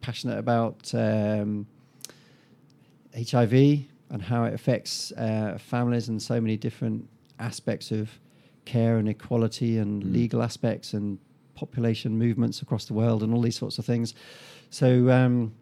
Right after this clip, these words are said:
Speaker 1: yeah, and I was keen, uh, to, to, um, work in Africa for a while, you know, where,
Speaker 2: Amazing.
Speaker 1: where the epidemic is really, um,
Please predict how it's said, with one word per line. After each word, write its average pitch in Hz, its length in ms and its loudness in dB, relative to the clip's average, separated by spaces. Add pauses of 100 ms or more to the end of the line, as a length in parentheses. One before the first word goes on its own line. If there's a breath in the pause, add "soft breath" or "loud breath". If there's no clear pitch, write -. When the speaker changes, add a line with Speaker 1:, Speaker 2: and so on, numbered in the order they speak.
(400)
Speaker 1:
yeah, 143 240 2
and 127 100 2
I 127 40 4
was 123 240 2
keen, 127 460 4
uh, 113 520 0 (340)
to, 117 440 0 (260)
to, 113 440 0 (320)
um, 113 540 -4
work 127 340 0 (460)
in 120 120 0
Africa 127 480 -2 (320)
for - 160 -4
a 113 40 2
while, 110 320 0
you 120 100 -2
know, 110 140 0
where, 113 360 0 (180)
Speaker 2:
Amazing. 101 220 -12
Speaker 1:
where 117 160 2
the 117 120 2
epidemic 113 420 0
is 110 120 -2
really, 113 500 0
um, 110 420 -4